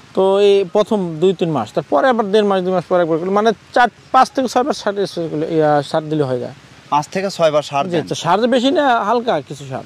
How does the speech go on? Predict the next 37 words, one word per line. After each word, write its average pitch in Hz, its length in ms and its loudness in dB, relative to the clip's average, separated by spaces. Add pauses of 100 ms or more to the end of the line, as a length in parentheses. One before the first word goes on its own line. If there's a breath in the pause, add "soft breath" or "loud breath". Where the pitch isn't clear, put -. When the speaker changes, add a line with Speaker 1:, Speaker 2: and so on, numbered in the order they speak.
(260)
Speaker 2:
হালকা? 135 360 -6 (220)
Speaker 1:
জি। 147 120 -2
Speaker 2:
মনে 147 140 -2
করেন 180 180 -2
যে 175 80 -2
ইউরিয়া, 180 220 -2
টিএসপি, 170 460 -4
Speaker 1:
টিএসপি 156 240 0
Speaker 2:
এমওপি, 175 200 -2
Speaker 1:
দেয়, 151 180 0
Speaker 2:
জিপসাম, 147 260 -4
Speaker 1:
হ্যাঁ, 131 140 -4
Speaker 2:
জিংক 131 200 -6
সালফেট, 165 180 0
Speaker 1:
এগুলো। 147 160 -2
Speaker 2:
বোরন, 135 200 -2
এগুলো 185 380 -2
সব 170 180 -6
Speaker 1:
জি। 175 60 -12
Speaker 2:
মিলে 165 220 -2
আর 156 200 0
কি। 147 140 -8 (400 loud breath)
আহ, 135 300 2 (260)
তাতে, 180 220 0 (160)
আহ, 135 440 2
বিঘাতে 175 500 -4 (100)
প্রতিবার, 151 460 -2
আহ, 107 760 -10
একশো 175 200 -8
কেজি? 165 280 -8 (140)
Speaker 1:
না, 233 200 2
না, 190 280 -2
বিঘাতে 190 400 0
আপনার 269 180 0
ধরেন, 254 220 2
আহ, 202 720 2 (100)
পঁচিশ 202 240 -4